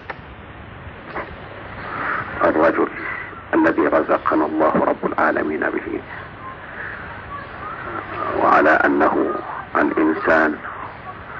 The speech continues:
الذي سيجعل الله على يديه خدمة دينه. إني لا أرجو يا سيد الأخ الكريم معالجة لهذا الأمر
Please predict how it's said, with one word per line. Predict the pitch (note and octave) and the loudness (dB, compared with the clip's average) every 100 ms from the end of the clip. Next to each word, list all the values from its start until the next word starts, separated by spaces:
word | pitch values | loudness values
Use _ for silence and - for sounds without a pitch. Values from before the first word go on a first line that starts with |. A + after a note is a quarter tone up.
| - - - - - - | -12 -12 -12 -12 -6 2
الذي | - E2+ - D#2+ | 6 6 6 4
سيجعل | - D2+ - D#2+ | 4 4 6 6
الله | D2 D2 D2+ - D2+ | 6 6 6 6 4
على | D2 C2+ | 6 6
يديه | A#1+ B1+ C2+ - C2 - - - - - - - - - - - - - | 4 4 2 0 -2 -2 -6 -10 -10 -10 -12 -14 -14 -14 -14 -14 -10 0
خدمة | G3 F3 - - - | 2 2 2 2 0
دينه. | - - - - - - - - - - - - - - - - | 0 -4 -4 -6 -8 -12 -14 -14 -12 -12 -10 -8 -8 -8 -8 0
إني | G2+ | 4
لا | G2+ - - | 6 8 8
أرجو | F#2+ F#2 F#2 - - - - - - - - - | 6 4 4 4 -2 -12 -12 -12 -14 -14 -12 0
يا | F2 F#2+ - | 6 6 6
سيد | F2 D#2 D2+ | 4 4 4
الأخ | - - - | 4 4 2
الكريم | - - - - - - - - - - - - - - - - - - - | 0 -2 -2 -4 -10 -12 -14 -14 -14 -14 -12 -12 -10 -8 -6 -6 -8 -10 0
معالجة | - - F#2 G2 F#2 F2 F2 | 4 8 8 6 4 4 4
لهذا | D#2+ D#2 E2+ D#2+ | 6 6 6 6
الأمر | - - - - | 2 2 2 2